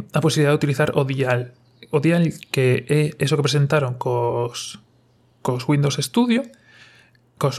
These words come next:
Microsoft Studio, perdón, que son estos ordenados, como decía, que se tumbaban e que era unha ruediña que podías utilizar para, pois, xestionar diferentes menús e que ahora pasa a funcionar tamén con,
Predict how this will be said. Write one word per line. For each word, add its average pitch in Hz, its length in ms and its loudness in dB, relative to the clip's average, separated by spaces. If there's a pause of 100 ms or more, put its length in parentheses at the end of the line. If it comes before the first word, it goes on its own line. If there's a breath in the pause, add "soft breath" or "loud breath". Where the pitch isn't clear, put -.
Microsoft 143 320 0
Studio, 202 320 0
perdón, 202 400 0 (240)
que 135 80 0
son 139 80 2
estos 143 240 0
ordenados, 143 320 2
como 143 160 2
decía, 143 160 0
que - 80 0
se 139 80 0
tumbaban 180 480 0
e - 80 -2
que 156 80 2
era 156 80 2
unha 156 160 0
ruediña 160 480 4
que 156 160 -2
podías 147 160 2
utilizar 156 400 2
para, 151 400 0
pois, - 160 -4
xestionar 147 400 0
diferentes 147 480 0
menús 127 480 -6
e 185 80 0
que - 80 0
ahora 160 320 0
pasa - 160 0
a 135 60 -6
funcionar 135 340 0
tamén 135 240 -2
con, 135 400 -4